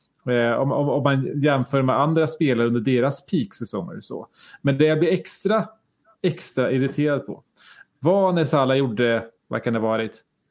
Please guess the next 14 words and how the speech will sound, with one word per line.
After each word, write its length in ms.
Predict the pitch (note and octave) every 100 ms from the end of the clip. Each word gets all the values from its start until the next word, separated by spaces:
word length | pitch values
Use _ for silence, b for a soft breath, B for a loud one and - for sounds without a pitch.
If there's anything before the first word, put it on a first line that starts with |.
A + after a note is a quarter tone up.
| -
fyra 240 | C3+ B2 A2+
noll 200 | A2 A2
målet, 420 | A2 A2 G#2 -
någonting 400 | C#3 B2 A#2+ A2
sånt, 260 | A#2 G#2+ A#2
jag 100 | A#2+
kommer 140 | B2
inte 100 | A2+
ens 160 | G#2 A2
ihåg. 260 | G#2+ G#2+ - B B B
Och 260 | D3 - - - b b b
kommentatorn 920 | E3 D#3+ D3+ F#3+ D#3+ C3 - E3+ F3+ -
på 100 | -
Viaplay, 720 | C3 C3+ C3 F#3 C3+ B2 C3+